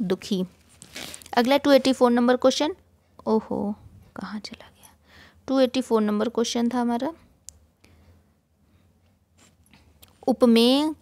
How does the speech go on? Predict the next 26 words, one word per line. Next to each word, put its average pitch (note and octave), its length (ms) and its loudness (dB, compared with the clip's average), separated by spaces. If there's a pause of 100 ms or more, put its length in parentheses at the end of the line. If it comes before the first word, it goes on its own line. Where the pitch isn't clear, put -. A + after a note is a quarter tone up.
(120)
का A3+ 140 4
सर्वथा G#3+ 580 4 (960)
उपयुक्त A#3+ 420 2
विपरार्थक, G#3 640 4 (240)
उपमेय A3+ 540 4
का B3+ 140 4
होगा C4 460 4 (640)
अनुपमेय। G3 680 4
क्या A3+ 180 4
है? D4+ 180 4 (120)
अनुपमेय, G3 640 2
नोट G3 320 0
कीजिए, B3 360 -2 (480)
उपमेय A#3 480 4
का B3 200 4
अनुपमेय। F#3+ 680 0 (340)
और G#3 140 -2
जो A3 260 2
आपने A#3+ 280 4
भी A#3+ 120 4
नोट G#3 260 0
किया G3 240 -4
है, G#3 80 -4
सुबह A#3+ 260 0
उठेंगे A#3 380 0
आप G#3+ 220 -8